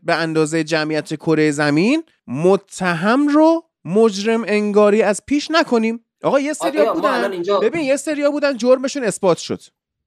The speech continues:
Speaker 1: درسته؟ حالا هر جرمی، از کوچیکش بگیر تا بزرگش. ما لوئیس سوارز رو داشتیم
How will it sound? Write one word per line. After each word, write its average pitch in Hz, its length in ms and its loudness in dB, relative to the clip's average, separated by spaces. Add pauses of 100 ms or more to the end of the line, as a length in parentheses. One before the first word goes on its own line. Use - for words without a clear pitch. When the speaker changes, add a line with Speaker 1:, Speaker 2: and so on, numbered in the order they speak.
(140)
Speaker 1:
درسته؟ 165 600 0 (180)
حالا 208 200 -4
هر 208 320 -2
جرمی، 113 460 -6 (100)
از 151 280 -4 (100)
کوچیکش 214 520 -4
بگیر 240 400 -2
تا 247 200 0
بزرگش. 165 720 -2 (100)
ما 202 120 2
لوئیس 220 360 -2
سوارز 220 420 0
رو 247 60 -8
داشتیم 196 560 -2